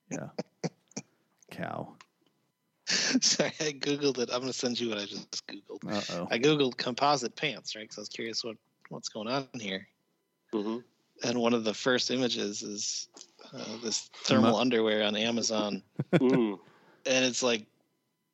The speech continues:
Speaker 2: there's, like, a, a dick, like, real sticking out.
Speaker 1: <laughs>
Speaker 2: Like, not, not like, not like a package that you can kinda see, like, a little bulge. Like, it's
Speaker 3: Yeah.
Speaker 2: sticking out.
Speaker 3: That's awesome.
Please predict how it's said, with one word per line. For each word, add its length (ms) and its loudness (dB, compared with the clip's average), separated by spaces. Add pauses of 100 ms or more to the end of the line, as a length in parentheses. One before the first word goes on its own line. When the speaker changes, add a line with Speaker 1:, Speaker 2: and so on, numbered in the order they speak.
(160)
Speaker 2:
there's, 220 4
like, 160 0
a, 80 -2 (320)
a 80 -4
dick, 320 0 (1040)
like, 200 -8
real 420 2
sticking 360 -2
out. 200 -4 (280)
Speaker 1:
<laughs> 100 4 (1160)
Speaker 2:
Like, 220 -4
not, 320 2
not 200 -2
like, 400 -8
not 140 -6
like 160 -8
a 60 -14
package 560 -6
that 80 -12
you 80 -12
can 160 -18
kinda 260 -12
see, 220 -6
like, 200 -12
a 60 -10
little 160 -10
bulge. 480 0
Like, 240 -4
it's 160 -2
Speaker 3:
Yeah. 300 6
Speaker 2:
sticking 180 -2
out. 180 -10 (280)
Speaker 3:
That's 240 -6
awesome. 480 -6